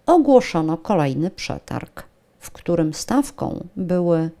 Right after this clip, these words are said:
ogromne pieniądze. Na opiekę ratusz przeznaczył dwa razy tyle, milion złotych. Na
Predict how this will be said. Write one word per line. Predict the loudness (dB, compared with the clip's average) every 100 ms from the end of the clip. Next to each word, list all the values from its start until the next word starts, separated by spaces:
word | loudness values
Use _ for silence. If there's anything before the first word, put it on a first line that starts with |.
| _
ogromne | 0 2 0 -2 -6 -10
pieniądze. | -8 -6 -6 -6 -10 -10 -10 -12 -20 -20 -20 -10 -2
Na | 2 4 2 0
opiekę | -2 -2 4 4 4
ratusz | 2 0 -6
przeznaczył | -4 -4 0 -2 0 -4 -4 -8
dwa | -8 2 4
razy | 6 4 2
tyle, | -4 -6 -4 -6 -10 _ 2
milion | 6 6 6 4 2
złotych. | 0 -6 -8 -8 -12 -12 -20 -20 -20 -20 -6
Na | 2 4 4 2